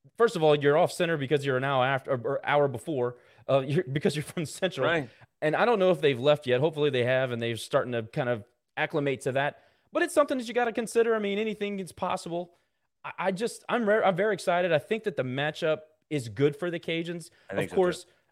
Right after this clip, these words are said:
Speaker 1: of course, Zach, uh, how do you say it? It's, Ziegler's the last name. I can't, I don't know the first name. Zak-, Zakai?
Speaker 2: Zakai,
Speaker 1: Zakai
Speaker 2: I think
Speaker 1: Ziegler?
Speaker 2: it's Zakai Ziegler. Yeah, he's out with a knee injury.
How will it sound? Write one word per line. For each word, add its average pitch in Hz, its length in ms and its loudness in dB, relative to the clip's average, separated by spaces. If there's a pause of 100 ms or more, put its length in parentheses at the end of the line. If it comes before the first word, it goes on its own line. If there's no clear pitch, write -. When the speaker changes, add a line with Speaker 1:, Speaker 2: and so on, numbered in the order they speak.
Speaker 1:
of 147 140 -2
course, 175 440 2
Zach, 135 380 0
uh, 120 180 2
how 147 140 -6
do 160 80 -4
you 156 80 -4
say 160 220 -2
it? - 100 -2
It's, 147 160 -8
Ziegler's 190 400 0
the 160 80 0
last 165 260 2
name. 147 180 -2
I 143 40 -4
can't, 156 160 -2
I - 20 0
don't 156 120 0
know 147 100 0
the 131 80 -4
first 147 260 -4
name. 131 140 -2
Zak-, 127 240 -8
Zakai? 151 520 -4 (200)
Speaker 2:
Zakai, 131 180 0
Speaker 1:
Zakai 151 140 8
Speaker 2:
I 143 120 10
think 165 160 4
Speaker 1:
Ziegler? 180 180 2
Speaker 2:
it's - 80 -4
Zakai 151 180 0
Ziegler. 113 300 -6
Yeah, 104 220 0
he's 135 200 -2
out 131 160 6
with 117 140 -4
a - 20 -2
knee 117 300 -6
injury. 92 280 -12